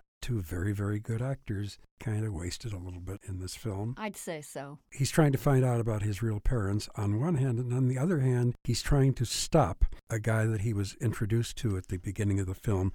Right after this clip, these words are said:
Speaker 1: Doctor Kurt Connors, played by Rhys Ifans, and I like his work a lot. I have for some time. But Doctor Connors, for reasons that I won't go into here, turns into a giant lizard.
Speaker 2: Mm-hmm.
Speaker 1: I guess he was a pretty nice doctor, but now he's a very evil lizard.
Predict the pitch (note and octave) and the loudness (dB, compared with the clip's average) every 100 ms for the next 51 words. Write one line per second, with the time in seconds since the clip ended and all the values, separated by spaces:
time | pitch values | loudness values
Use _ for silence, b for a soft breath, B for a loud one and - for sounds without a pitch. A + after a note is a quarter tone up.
0 | - A#2 - G#2+ - B2 - - G2 F#2 | 0 0 0 0 2 0 0 0 0 0
1 | G#2 - C3 A2+ G#2+ G2 G#2 - A2 B2+ | -2 -2 0 0 0 -2 -4 -2 0 2
2 | - - - G#2+ G2+ G#2 C#3 D#3+ - C3 | -2 -6 -2 0 0 0 0 -2 -6 -4
3 | G#2+ A2 C3 E3+ F#3+ C#3+ A2 F#2+ G#2 G2 | 0 0 0 -2 -4 -4 -6 -8 -6 -6
4 | E2+ F2+ G2+ G#2 G2 F#2+ - G2+ - F#2 | -8 -10 -8 -8 -8 -12 -10 -6 -2 -2
5 | F2+ G2+ E2+ F2 - A#2+ A2+ - A#2+ B2+ | -2 -4 -4 -6 2 4 4 2 -2 -2
6 | - C3 C3 - C3 C3 F#2+ F#2+ - - | 0 -2 -2 0 2 4 2 -4 -8 -2
7 | A2+ G2 G2+ G2+ F#2 - F2+ F#2 G#2 - | -2 0 0 0 0 -2 -4 -2 -2 0
8 | D3+ E3+ D#3 E3 C#3 - F#2 F#2+ F2+ E3 | 2 4 6 6 6 2 0 -2 8 10
9 | D3+ C#3 B2+ A#2 G2 G2 G#2 G2+ F#2+ G2+ | 10 10 6 4 2 4 4 6 4 2
10 | G#2 G2+ B2+ F2 - - - G3 F3 F3+ | 2 4 4 2 -8 -16 -8 -6 -4 -6
11 | D#3 - A#2 C3 - C3 A2 - C#3+ G#2+ | -6 -4 0 0 0 0 0 0 0 2
12 | G2+ A#2 - - B2 A#2 A#2+ G#2 E2+ A2 | 0 0 -4 -6 -2 -2 -2 -8 -6 -6
13 | G2 G2+ G#2 F#2+ F#2+ G2+ G2+ C#3+ C3+ G#2 | -4 -4 -4 -4 -4 -2 -2 2 2 0
14 | A2 B2 C3 G2+ D#2+ D2+ | -4 -2 -2 0 -4 -8